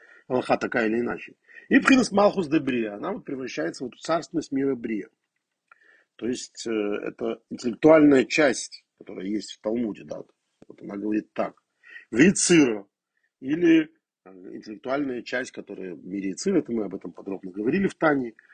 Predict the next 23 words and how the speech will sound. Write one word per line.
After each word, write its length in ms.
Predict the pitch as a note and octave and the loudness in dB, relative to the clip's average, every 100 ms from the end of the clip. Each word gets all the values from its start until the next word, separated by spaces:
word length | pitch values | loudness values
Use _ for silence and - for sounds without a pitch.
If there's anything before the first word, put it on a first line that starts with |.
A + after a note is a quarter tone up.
| _ _ _ | _ _ _
которая 280 | A#2 A#2+ | -4 -2
относится 360 | C3+ B2 B2 C3+ | 0 -2 -2 2
к 260 | A#2+ B2 G#2+ | 2 2 0
за-, 160 | G#2 | -4
к 100 | F#2+ | 0
законе 380 | G#2+ - C3+ C3 | -2 2 4 6
Мишны. 420 | B2+ C3 - - - _ _ _ _ _ _ _ | 4 2 0 -6 -16 _ _ _ _ _ _ _
Депхинас 460 | - - D3+ D3+ - | -12 -2 2 2 4
Нешома, 500 | C#3 - F3+ D#3 C#3 | 0 4 4 4 0
Шуэла 420 | - B2+ B2 A#2+ | -4 -4 -4 -6
Куса, 380 | - E3 D#3 C3 | -8 -10 -10 -10
Михаим, 420 | A2+ A#2 C3+ B2 | -12 -8 -6 -6
Равенев, 460 | A2+ A2+ B2 B2+ G#2+ | -6 -6 -6 -8 -10
Шрух, 280 | C#3 C3 | -6 -4
Депри, 300 | A#2 A#2 C3+ | -4 -6 -4
Ицира, 280 | B2+ - C3 | -4 -4 -6
Россия, 380 | C#3 - G#3 D3 _ - - _ | -6 -4 -2 -2 _ -20 -20 _
потому 320 | A#2+ B2 C3 | -6 0 2
что 280 | A#2 - A2+ _ _ _ - | 2 -2 -4 _ _ _ -10
эти, 260 | A2+ - | -10 -6
м, 140 | G2 - - - _ | -8 -8 -14 -20 _
уровни 1200 | - - - - D#2+ - - - - C#3 C#3+ A#2+ B2 | -20 -16 -12 -12 -10 -10 -10 -6 4 8 8 8 4
души, 600 | G#2 B2+ - D3 G#2+ | 4 2 6 6 6